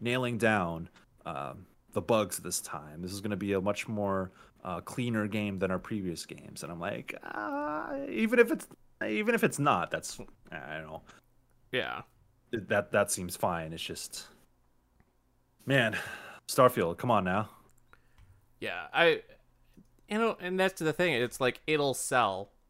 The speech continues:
Speaker 2: and it'll be good. But at the same time, I also know,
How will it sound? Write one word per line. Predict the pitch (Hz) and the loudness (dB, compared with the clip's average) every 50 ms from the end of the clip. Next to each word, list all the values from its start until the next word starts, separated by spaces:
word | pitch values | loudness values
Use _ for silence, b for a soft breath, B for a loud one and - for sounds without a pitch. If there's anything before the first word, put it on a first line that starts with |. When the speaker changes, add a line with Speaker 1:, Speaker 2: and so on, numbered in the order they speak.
| _ _ | _ _
Speaker 2:
and | - 120 117 120 117 113 113 110 107 104 - _ _ _ _ _ _ _ _ _ _ _ _ _ _ - | -4 -2 -2 -2 -2 -4 -4 -6 -6 -8 -10 _ _ _ _ _ _ _ _ _ _ _ _ _ _ -2
it'll | 135 135 131 123 | 0 0 0 0
be | 120 131 120 | 0 -2 -4
good. | 110 - 113 101 92 87 92 98 113 - b b b b b b b b - | -2 -2 -4 -4 -4 -4 -8 -12 -14 -16 b b b b b b b b 10
But | 170 | 10
at | 180 190 | 10 10
the | 202 | 8
same | 180 - 208 208 | 6 6 4 6
time, | 196 196 196 190 | 8 8 8 8
I | 170 143 | 8 8
also | 135 147 147 - 165 | 6 6 6 4 4
know, | 143 131 131 131 139 147 151 151 | 4 6 8 8 8 6 6 2